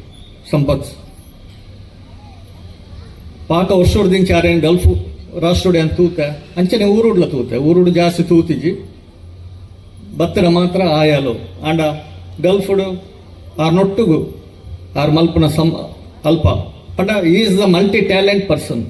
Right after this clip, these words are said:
he is the multi talented person. ಬರಪಿನೇಟ್ ಅವಾರ್ಡ್, ರಂಗಭೂಮಿಡ್ ಅವಾರ್ಡ್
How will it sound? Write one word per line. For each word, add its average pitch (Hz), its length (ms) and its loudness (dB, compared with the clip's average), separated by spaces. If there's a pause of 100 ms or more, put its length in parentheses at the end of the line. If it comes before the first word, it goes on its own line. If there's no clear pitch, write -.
(1040)
he 165 120 4
is 175 160 4
the 196 80 2 (100)
multi 196 320 0 (160)
talented 180 560 0
person. 151 400 -6 (1600)
ಬರಪಿನೇಟ್ 196 520 2
ಅವಾರ್ಡ್, 180 280 2 (1000)
ರಂಗಭೂಮಿಡ್ 196 640 2
ಅವಾರ್ಡ್ 151 320 0